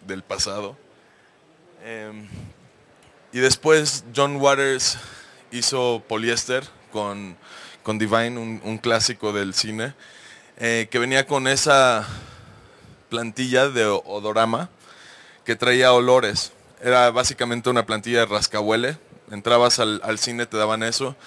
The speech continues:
Y en diferentes momentos te salía un, un, un número en el, en la pantalla y tenías que rascarle y olerle, y,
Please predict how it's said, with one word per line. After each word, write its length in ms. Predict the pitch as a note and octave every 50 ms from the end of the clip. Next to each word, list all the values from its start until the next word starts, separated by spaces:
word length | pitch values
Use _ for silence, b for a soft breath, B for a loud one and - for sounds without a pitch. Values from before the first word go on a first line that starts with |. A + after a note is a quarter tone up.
| B B B B B B B B B B B
Y 80 | - A#2+
en 80 | B2+ C3
diferentes 460 | - - C#3 C3+ C#3+ D3 D#3 D3+ -
momentos 480 | D3+ C#3 C3+ C#3 C#3+ C#3 - D3 -
te 100 | - B2+
salía 300 | A#2 B2+ B2 B2 C3 C3+
un, 380 | C3+ C3 C3 C#3 C#3 C3+ B2+ A2 -
un, 440 | A#2 B2 B2+ B2 A#2+ A#2+ A#2 G2 -
un 480 | - B2 B2+ C3 B2+ B2+ A#2+ A#2 A#2 A#2+
número 380 | B2+ C3 C3 C3+ C3 C3+ C3 B2
en 100 | A2+ A2
el, 340 | G#2 G2+ G2 F#2+ F2+ F2 F2
en 140 | G2 G2 G2
la 140 | G2+ F#2+
pantalla 420 | - G#2+ G#2 F#2+ A#2 A2+ A2+ A2+ A2+
y 60 | A#2
tenías 380 | G2 - G2+ G2+ G#2 G#2+ - -
que 100 | - A2+
rascarle 540 | F#2+ G#2 G#2 - - A2 G#2+ G2 G#2 G2+
y 80 | G2+ G2
olerle, 380 | F#2+ F#2+ G#2 G#2+ G2+ G2 G2 F#2
y, 140 | F#2 F2